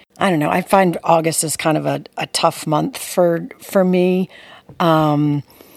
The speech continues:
well, first of all, our anniversary, it would have been our eighteenth, eighteen-year anniversary,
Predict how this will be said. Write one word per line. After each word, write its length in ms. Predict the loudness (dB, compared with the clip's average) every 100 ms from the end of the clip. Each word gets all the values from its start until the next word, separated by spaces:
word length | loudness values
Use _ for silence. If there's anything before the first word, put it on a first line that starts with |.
| -20 -4
well, 220 | 4 6
first 260 | 6 4 6
of 40 |
all, 80 | 6
our 100 | 6
anniversary, 800 | 6 4 4 2 2 0 0 -4 -6
it 60 | 0
would 140 | 2
have 60 | 4
been 120 | 4
our 100 | 4
eighteenth, 640 | 2 -2 0 0 -2 -10 -18 _ _ _ -2
eighteen-year 420 | 0 2 4 6
anniversary, 720 | 4 4 0 0 0 -2 -2